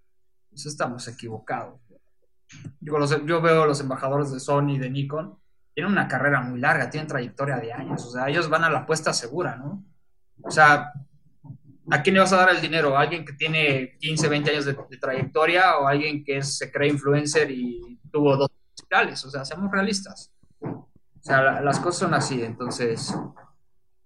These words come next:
ahí está lo complicado y es a veces lo que no entendemos, ¿no? Entonces, no, no entendemos, no entendemos qué queremos, no te-, no entendemos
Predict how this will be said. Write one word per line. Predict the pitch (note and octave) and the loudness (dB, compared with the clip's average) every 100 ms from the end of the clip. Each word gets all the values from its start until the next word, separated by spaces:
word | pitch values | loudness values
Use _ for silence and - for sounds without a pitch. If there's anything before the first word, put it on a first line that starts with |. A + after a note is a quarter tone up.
| _ _ _ _ _ _ _ _ - | _ _ _ _ _ _ _ _ -8
ahí | C3+ | -4
está | C#3+ - D3+ | -2 0 0
lo | D3 | 0
complicado | B2+ C3 C#3+ C#3+ D#3+ | -2 0 4 6 6
y | D#3+ | 4
es | D3 D3+ | 4 2
a | |
veces | C3+ C#3 C#3+ | 2 0 0
lo | C#3 | 0
que | B2+ | 0
no | C3+ | -2
entendemos, | C3+ A#2 C3+ A#2+ A2+ C3 | -2 0 0 -2 -6 -8
¿no? | E3 G3 - - _ _ _ _ _ _ _ _ _ _ _ _ _ _ _ | -8 -8 -12 -20 _ _ _ _ _ _ _ _ _ _ _ _ _ _ _
Entonces, | - C#3 C#3+ C#3 - | -10 -2 0 0 -2
no, | D3 D3 | -2 2
no | C#3+ | 2
entendemos, | C#3+ C#3 C#3+ D3 D3 C3 - - - - - - - - - | 2 2 2 4 2 2 -2 -4 -10 -10 -14 -20 -18 -18 -14
no | - C3+ - _ _ _ _ C#3 | -12 -12 -14 _ _ _ _ -6
entendemos | C#3 D3+ C#3+ D3+ C#3+ | -2 2 2 2 0
qué | D3+ C#3+ | -2 -2
queremos, | C#3+ C3+ A#2 - - - | 0 0 -2 -8 -10 -8
no | C#3 C3+ | -6 -2
te-, | D3 | 0
no | C#3 C#3+ | 0 2
entendemos | C#3+ C#3+ C#3 C#3+ | 2 4 4 4